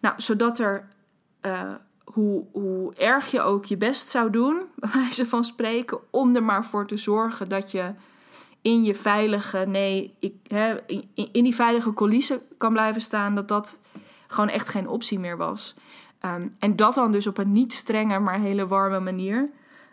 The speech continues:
En daar zat, daar zat echt die kracht, die energie die rondging in die groep,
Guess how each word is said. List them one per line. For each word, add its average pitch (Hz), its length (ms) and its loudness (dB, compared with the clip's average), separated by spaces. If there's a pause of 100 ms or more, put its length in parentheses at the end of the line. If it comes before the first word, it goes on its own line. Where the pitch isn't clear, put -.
En 190 200 -6
daar 208 240 4
zat, 220 380 -4
daar 214 260 2
zat 220 180 -4
echt - 240 -4
die 214 180 -6
kracht, 202 300 -2
die - 160 -4
energie 208 680 2
die 233 180 2
rondging 208 480 -2
in 190 100 -4
die 190 120 -6
groep, 247 480 0